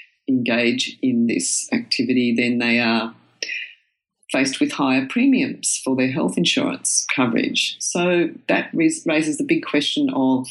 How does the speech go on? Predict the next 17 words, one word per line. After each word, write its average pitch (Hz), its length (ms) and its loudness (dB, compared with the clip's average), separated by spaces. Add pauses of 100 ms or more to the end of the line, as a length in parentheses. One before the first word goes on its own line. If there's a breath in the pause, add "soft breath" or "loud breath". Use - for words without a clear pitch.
(260)
how 165 100 2
much 135 320 -2
control 131 380 0
people 127 280 -2
do 190 380 2
have - 280 -2 (680)
over 127 240 2
this - 260 -2
practice. - 720 0
If 143 180 0
they 180 140 0
are 156 100 0
being 131 360 0
punished - 640 -2
with 131 140 2
higher 117 300 2
premiums, - 600 0